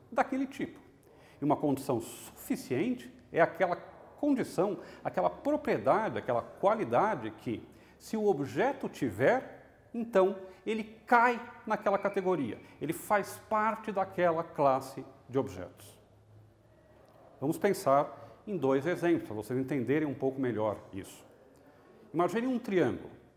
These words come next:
Eu posso definir um triângulo como sendo uma figura plana, fechada, delimitada por três segmentos de reta. Quando eu fiz isso, o que que eu fiz?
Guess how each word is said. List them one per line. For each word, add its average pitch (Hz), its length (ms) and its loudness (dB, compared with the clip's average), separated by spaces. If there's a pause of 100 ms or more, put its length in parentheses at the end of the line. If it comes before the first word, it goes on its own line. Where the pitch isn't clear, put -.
Eu 107 120 -8
posso 117 260 -2
definir 120 280 -2
um 135 100 -2
triângulo 180 420 0
como 208 180 -4
sendo 139 400 -2 (440)
uma 196 100 0
figura 139 460 0
plana, 127 600 2 (140)
fechada, 123 580 0 (240)
delimitada 220 600 0
por 156 160 -6
três 127 540 0 (100)
segmentos 117 600 -2
de 113 80 -4
reta. - 320 -12 (1080)
Quando 294 160 4
eu 302 60 8
fiz 117 240 -4
isso, 196 300 -2
o - 360 -20
que 262 80 -6
que 262 80 0
eu 226 80 4
fiz? - 420 -10